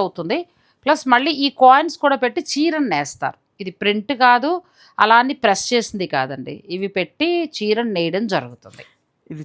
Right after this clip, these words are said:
Speaker 2: చాలా వాళ్ళ పనితనానికి
Speaker 1: కదా,
Speaker 2: ఒప్పుకోవచ్చు
Speaker 1: వాళ్ళ
Speaker 2: అండి.
Speaker 1: పనితనానికి మెచ్చుకో. ఇదంతా కూడా
Speaker 2: నిజం.
Speaker 1: బెంగాల్లో
Speaker 2: అసలు
Speaker 1: చేస్తారమ్మా.
Speaker 2: ఎలా పెట్టారన్నది కూడా ఎవరికి అర్థం
Speaker 1: పట్లే-,
Speaker 2: కానట్టుగా
Speaker 1: ఆ, అలా
Speaker 2: ఉందండి
Speaker 1: పెట్టి
Speaker 2: అసలుకి
Speaker 1: చీర
Speaker 2: అది.
Speaker 1: నేస్తారు.
Speaker 2: నిజంగా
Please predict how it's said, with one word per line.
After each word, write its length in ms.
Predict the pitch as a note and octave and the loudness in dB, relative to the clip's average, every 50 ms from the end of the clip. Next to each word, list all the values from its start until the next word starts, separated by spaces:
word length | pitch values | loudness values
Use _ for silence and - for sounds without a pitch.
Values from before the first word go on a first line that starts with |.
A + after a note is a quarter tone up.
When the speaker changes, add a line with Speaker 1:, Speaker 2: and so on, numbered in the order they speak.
| - - | -16 -16
Speaker 2:
చాలా 360 | - - - - - D#3+ E3+ E3+ | -18 -14 -10 -10 -8 -6 -6 -4
వాళ్ళ 140 | E3+ D#3 C#3+ - - | -6 -6 -6 -8 -12
పనితనానికి 500 | - D3 D3+ D3+ E3+ E3 E3+ E3+ E3 D#3+ | -12 -12 -10 -8 -8 -8 -6 -8 -8 -10
Speaker 1:
కదా, 60 | - | -12
Speaker 2:
ఒప్పుకోవచ్చు 480 | - - - F#3+ G3+ C4+ D#4 D4+ - - | -14 -12 -10 -8 -6 -6 -6 -6 -6 -6
Speaker 1:
వాళ్ళ 120 | G3 F#3+ G3+ | -4 -4 -2
Speaker 2:
అండి. 80 | G3+ G3+ | -2 -2
Speaker 1:
పనితనానికి 500 | G3 G#3 G3+ - B3+ B3 B3 A#3+ A3 G3 D#3+ | -4 -4 -4 -4 -2 -2 -2 -2 -4 -6 -10
మెచ్చుకో. 240 | C3 - - D#3+ - G#3 | -10 -12 -14 -14 -10 -8
ఇదంతా 260 | A3 A3+ A3 A3 A3 C4+ | -6 -6 -6 -4 -4 -4
కూడా 100 | C4 C4 E3 | -2 -2 -2
Speaker 2:
నిజం. 60 | - | -2
Speaker 1:
బెంగాల్లో 340 | G3+ F#3+ - G#3+ A3 A3+ A#3 G#3+ F3+ | -2 -2 0 0 0 0 0 0 0
Speaker 2:
అసలు 180 | F3 D#3 G3+ G3+ | 0 -2 -2 -4
Speaker 1:
చేస్తారమ్మా. 260 | F#3+ D3+ D3 D3+ D3+ | -4 -2 -2 0 0
Speaker 2:
ఎలా 160 | D3+ E3 F#3 G3+ G#3+ G#3 - | 2 4 4 4 4 2 0
పెట్టారన్నది 1200 | G#3 F#3 - _ _ - G3+ G3 G3 G3 F#3+ F3+ F3+ F3+ F3+ F3+ F3+ F3 F3 F3 E3 D#3 E3 D#3 D#3+ | -2 -2 -4 _ _ 0 2 2 2 2 0 -2 -2 -4 -4 -4 -4 -2 -2 -2 -2 -4 -8 -8 -4
కూడా 160 | F#3+ G#3 A#3 G3+ D#3+ | -2 0 0 0 0
ఎవరికి 280 | C#3+ E3 F#3+ F#3+ - | 0 0 -2 0 0
అర్థం 180 | F3 A3+ G#3 C#3 | 0 0 0 0
Speaker 1:
పట్లే-, 200 | D#3+ D#3+ C#3 B2+ - | -2 -2 -2 -2 0
Speaker 2:
కానట్టుగా 460 | D#3+ D3+ D#3 D#3 F#3 F#3+ F#3 F#3 G3+ | 0 0 0 0 0 0 2 2 2
Speaker 1:
ఆ, 20 | G3+ F3+ | 4 4
అలా 100 | F#3+ G3 | 4 4
Speaker 2:
ఉందండి 140 | G3+ F#3+ C#3+ | 2 2 0
Speaker 1:
పెట్టి 220 | G3 D3+ C#3 - E4 | -2 -2 -2 -4 -4
Speaker 2:
అసలుకి 160 | D3+ - A#3 | -6 -4 -4
Speaker 1:
చీర 80 | G3 C#3 C3 | -2 -2 -2
Speaker 2:
అది. 100 | B2 C#3 C#3 | -2 -4 -6
Speaker 1:
నేస్తారు. 380 | C3+ - - - C#3+ C3 - - _ _ _ _ D3+ D3+ | -8 -10 -12 -12 -10 -10 -10 -12 _ _ _ _ -8 -8
Speaker 2:
నిజంగా 380 | D3+ - - F#3 G3 G3 F#3 | -4 -2 -2 0 0 2 2